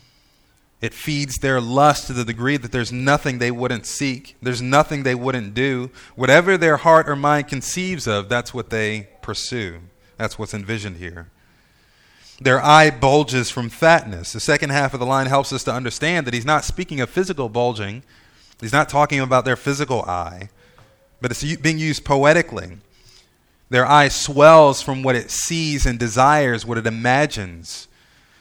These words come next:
Most of us are limited by time and opportunity and, and resources.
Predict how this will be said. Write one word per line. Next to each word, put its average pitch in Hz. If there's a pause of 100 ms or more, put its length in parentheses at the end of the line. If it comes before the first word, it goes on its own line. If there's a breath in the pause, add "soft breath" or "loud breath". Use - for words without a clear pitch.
Most 156
of 151
us 143
are 135
limited 143
by 120
time 147
and 127
opportunity 127
and, 101
and 113
resources. 117